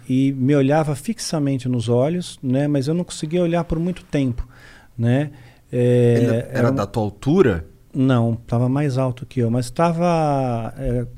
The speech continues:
Speaker 1: como se tivesse ajoelhado, sabe?
Speaker 2: Tá.
Speaker 1: Né? Como se tivesse ajoelhado, não, é,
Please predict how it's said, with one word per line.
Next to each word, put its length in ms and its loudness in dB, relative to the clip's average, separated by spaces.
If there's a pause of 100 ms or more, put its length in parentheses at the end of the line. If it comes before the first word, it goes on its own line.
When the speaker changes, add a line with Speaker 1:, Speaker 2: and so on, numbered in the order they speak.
Speaker 1:
como 200 -2
se 180 -12
tivesse 460 -2
ajoelhado, 580 -2
sabe? 400 -2 (400)
Speaker 2:
Tá. 400 -2
Speaker 1:
Né? 300 0 (560)
Como 120 -6
se 60 -12
tivesse 280 -4
ajoelhado, 420 0
não, 340 -4 (160)
é, 720 -2